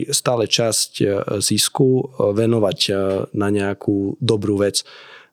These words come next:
A, e, na druhej strane ale je pravdou to, že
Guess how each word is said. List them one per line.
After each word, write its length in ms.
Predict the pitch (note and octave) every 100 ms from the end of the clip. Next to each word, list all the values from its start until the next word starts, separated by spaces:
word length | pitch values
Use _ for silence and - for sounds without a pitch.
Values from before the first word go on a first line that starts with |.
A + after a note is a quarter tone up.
| -
A, 480 | - G2+ G2 G2+ G2
e, 480 | - - E3+ C#3 C#3 - C#3
na 140 | A#2
druhej 200 | B2 A#2+
strane 360 | - B2+ A#2+ A#2
ale 200 | A2 A2
je 40 |
pravdou 400 | A#2+ A2+ A2+ G#2+
to, 160 | - A2+
že 400 | A2 G#2 G2